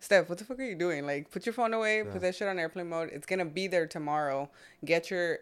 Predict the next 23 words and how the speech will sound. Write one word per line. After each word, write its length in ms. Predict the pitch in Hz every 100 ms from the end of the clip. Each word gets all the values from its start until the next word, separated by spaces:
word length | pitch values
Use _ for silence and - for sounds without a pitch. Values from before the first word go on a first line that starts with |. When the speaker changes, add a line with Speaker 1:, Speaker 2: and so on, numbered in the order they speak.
| -
Speaker 1:
sleep 500 | - 165 160 165 - _ - _
and 180 | 147 156
focus 240 | 156 -
on 80 | 165
yourself." 400 | 147 143 165 156
And 140 | 156
I 40 | 160
really 380 | 156 165 185 190
try 280 | - 175 165
not 240 | 160 147
to 100 | 170
touch 300 | 147 151 147
it 80 | 170
in 80 | 156
the 60 | 139
morning, 480 | 131 139 165 196 214 _ - - -
or 80 | 165
at 120 | 160
least 200 | 165 180
go 80 | 185
on 120 | 175
my 100 | 156
Instagram. 680 | 139 165 - 185 196 240